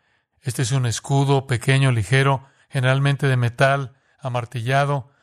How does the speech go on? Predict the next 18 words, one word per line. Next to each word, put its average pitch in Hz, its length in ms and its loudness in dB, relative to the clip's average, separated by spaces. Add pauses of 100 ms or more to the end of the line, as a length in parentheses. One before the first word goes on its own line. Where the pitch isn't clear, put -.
amartillado 131 560 0
muy 139 180 4
delgado, 143 580 0 (180)
diseñado 139 460 -4
para 131 140 -2
el 120 40 0
movimiento 127 440 2
libre 135 200 0
de 123 80 0
soldado 135 360 2
en 131 80 0
este 123 200 -2
tipo 131 220 0
de 120 80 2
combate 135 420 0
cuerpo 123 300 -4
a 110 60 -6
cuerpo. 131 420 -4